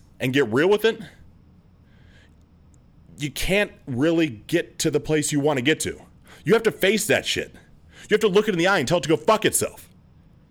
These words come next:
You have to convince your old self that that, that shit has no control over you. It's my belief that until the understanding and facing of one's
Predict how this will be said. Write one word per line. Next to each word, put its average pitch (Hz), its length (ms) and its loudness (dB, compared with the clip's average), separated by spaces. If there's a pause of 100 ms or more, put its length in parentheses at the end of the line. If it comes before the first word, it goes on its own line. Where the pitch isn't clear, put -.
(380)
You 185 140 2
have 247 140 0
to 208 80 -4
convince 175 580 0 (420)
your 180 480 2
old 175 280 2
self 185 380 0
that 143 120 2
that, 160 340 -2
that 190 200 2
shit 202 180 2
has 151 160 2
no 156 220 4
control 160 420 0
over 92 160 -2
you. 76 160 -12 (1900)
It's 123 140 -4
my 180 160 2
belief 160 540 0 (400)
that 147 180 2
until 156 240 0
the 139 140 0
understanding 180 580 0
and 113 140 -4
facing 160 280 0
of 127 80 -2
one's 139 460 -2